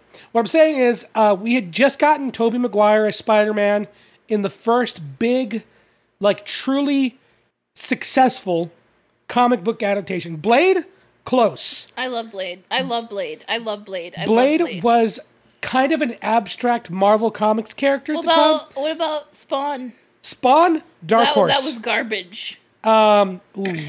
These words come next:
Speaker 1: shit, man. We gotta watch Spawn.
Speaker 2: Oh, no. If you've s-, have, have you tried to see it rec-, like, the, the gra-, the, the
Speaker 1: Yeah, it's ho-, it hasn't aged
Speaker 2: Oh.
Speaker 1: well.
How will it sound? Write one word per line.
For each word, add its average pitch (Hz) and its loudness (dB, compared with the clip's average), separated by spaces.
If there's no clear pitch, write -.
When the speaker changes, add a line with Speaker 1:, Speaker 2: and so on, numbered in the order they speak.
Speaker 1:
shit, - -8
man. 240 -2
We 262 -4
gotta 349 0
watch 320 0
Spawn. 320 -2
Speaker 2:
Oh, 262 2
no. 240 0
If 233 -6
you've 277 -10
s-, - -20
have, 247 -4
have 233 -10
you 240 -14
tried 233 -8
to 247 -14
see 233 -12
it - -10
rec-, 262 -12
like, 220 -10
the, 233 -2
the 226 -6
gra-, 226 -4
the, 226 -6
the 214 -6
Speaker 1:
Yeah, 254 2
it's 233 -6
ho-, - -6
it 233 0
hasn't 262 0
aged 226 0
Speaker 2:
Oh. 240 0
Speaker 1:
well. 170 0